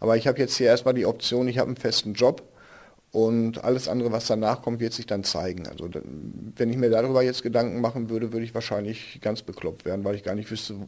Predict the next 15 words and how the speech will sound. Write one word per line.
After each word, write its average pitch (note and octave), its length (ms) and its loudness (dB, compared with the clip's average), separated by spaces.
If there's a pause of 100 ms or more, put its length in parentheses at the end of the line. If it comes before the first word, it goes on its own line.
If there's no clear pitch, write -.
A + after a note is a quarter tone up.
(200)
wohin A#2 280 4
die A2 100 0
Richtung A2+ 340 -2
gehen A2 280 -2
soll. F#2 260 -6 (340)
Von G#2 160 -4
daher G#2+ 200 6
lebe A2+ 200 2
ich A2+ 140 -6
im A2+ 120 2
Jetzt - 360 2
und A#2 500 -2
denn G#2 400 -4
die A2+ 140 -8
Zukunft A2+ 580 -6